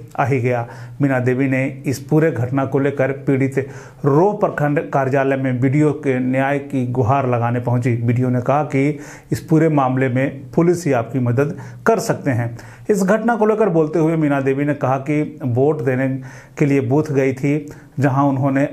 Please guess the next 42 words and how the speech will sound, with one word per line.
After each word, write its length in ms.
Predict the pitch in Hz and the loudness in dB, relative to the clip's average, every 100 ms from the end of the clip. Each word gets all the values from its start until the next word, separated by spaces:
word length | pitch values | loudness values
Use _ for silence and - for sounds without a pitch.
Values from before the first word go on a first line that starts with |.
| 135 | -2
आधार 340 | 123 139 151 | 0 2 0
कार्ड 260 | 156 131 117 | 0 -2 0
दिखाने 420 | 120 120 131 139 | -4 -2 -2 -2
के 100 | 135 | 0
बाद 200 | 120 127 | 0 0
बायोमेट्रिक 580 | 123 123 123 120 131 120 | 0 0 0 -2 -2 -2
सिस्टम 360 | 156 - 165 | -2 0 0
में 240 | 135 131 139 - - | 2 -2 -4 -12 -2
अंगूठा 380 | 143 143 139 147 | 2 2 2 0
लगवाया 380 | 135 113 120 127 | 0 2 0 0
गया 240 | 123 135 | 0 -2
था। 240 | 135 117 110 - - - | -2 -6 -6 -16 -14 0
उन्होंने 240 | 160 180 190 | 2 4 2
आरोप 360 | 160 165 170 | 2 2 2
लगाते 340 | 170 147 147 160 | 2 2 0 2
हुए 180 | 151 | 2
कहा 240 | 151 135 147 | 0 0 -2
कि 200 | - 147 | -2 -4
इसके 360 | 156 - - 143 | -4 -8 -6 -2
बाद 260 | 127 147 151 | 2 2 0
ही 240 | 127 135 135 - - - | -2 -4 -6 -14 -14 -2
खाते 300 | 156 151 170 | -2 0 -2
से 180 | 165 135 | 0 -2
इकतीस 420 | - 139 170 165 | -2 0 0 0
हजार 200 | 131 123 | 0 0
रुपये 480 | 131 151 139 139 139 - - | 0 0 0 -2 -8 -12 -2
निकाले 360 | 156 151 139 127 | 0 2 0 0
गए 140 | 131 | 0
हैं। 220 | 131 117 - - | 0 -4 -10 -12
हालांकि 300 | - 180 185 | -2 0 0
थानाध्यक्ष 520 | 208 180 180 165 185 196 | 0 2 0 0 -2 -2
ने 100 | 170 | -2
कहा 220 | 147 156 | 0 0
है 80 | 165 | 0
कि 80 | 160 | -2
घटना 320 | 131 123 147 | -4 -2 -2
की 120 | 131 | -2
छानबीन 460 | 135 143 139 143 135 | -4 -2 0 0 -2
की 140 | 143 | -2
जा 140 | 131 151 | 0 2
रही 200 | 156 151 | 2 2
है, 200 | 160 | 0